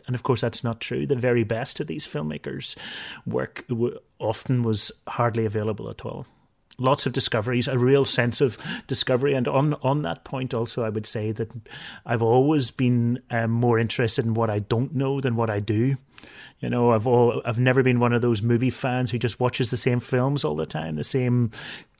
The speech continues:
five hundred films becomes your comfort zone, your harbour. I've always been far more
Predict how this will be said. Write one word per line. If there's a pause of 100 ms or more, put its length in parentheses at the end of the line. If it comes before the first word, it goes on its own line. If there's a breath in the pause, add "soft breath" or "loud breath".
(160)
five
hundred
films
becomes
your
comfort
zone,
your
harbour. (280 loud breath)
I've
always
been
far
more